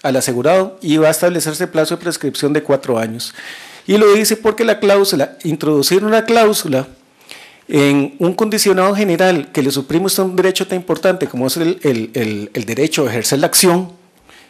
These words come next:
y reducírselo tres años, resulta, este, sorpresiva e inaudita para el consumidor de seguros.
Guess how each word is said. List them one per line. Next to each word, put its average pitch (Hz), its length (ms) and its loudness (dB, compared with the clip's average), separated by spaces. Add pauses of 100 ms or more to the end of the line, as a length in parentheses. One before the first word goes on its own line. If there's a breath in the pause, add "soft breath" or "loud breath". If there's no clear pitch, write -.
(140 soft breath)
y 135 100 0
reducírselo 135 600 2
tres 165 240 -2
años, 196 380 -2 (220)
resulta, 143 580 -2 (640 loud breath)
este, 131 520 2
sorpresiva 147 640 0 (300)
e 143 100 2
inaudita 139 600 0 (320)
para 135 140 0
el 135 60 -4
consumidor 120 500 -4
de 123 100 -4
seguros. - 520 -8